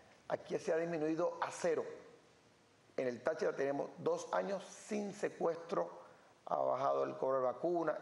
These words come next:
etcétera, pero aquí hay un elemento fundamental que es que por la vía terrestre no hay daño al país de un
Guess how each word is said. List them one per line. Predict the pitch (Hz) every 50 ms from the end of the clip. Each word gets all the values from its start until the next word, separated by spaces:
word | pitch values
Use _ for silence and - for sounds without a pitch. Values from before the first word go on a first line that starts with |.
| -
etcétera, | - - - - 185 165 - - 165 180 180 - - - - - - - - - - - - - -
pero | 208 190 196 202 208 208 208 208 - - - - - - - - - - - -
aquí | - 123 139
hay |
un | 160 170
elemento | 165 160 151 151 151 151 151 - - 165 160 156 156 - - -
fundamental | 170 160 160 151 147 135 131 127 120 117 - 175 196 196 190
que | - 170 151
es | 143 -
que | - 131
por | - - 151 143
la | 135
vía | 135 147 160 170 -
terrestre | - 147 135 156 185 190 185 - - 220 220 214 - - - - - - - - -
no | - 139 143
hay | 143 147
daño | 143 147 143 143 151 151 156 - - - - - - -
al | - 139 131 127 123 -
país | - 131 123 135 160 175 180 160 -
de | 156 131
un | 123 123 127 135 139 143 139 131 120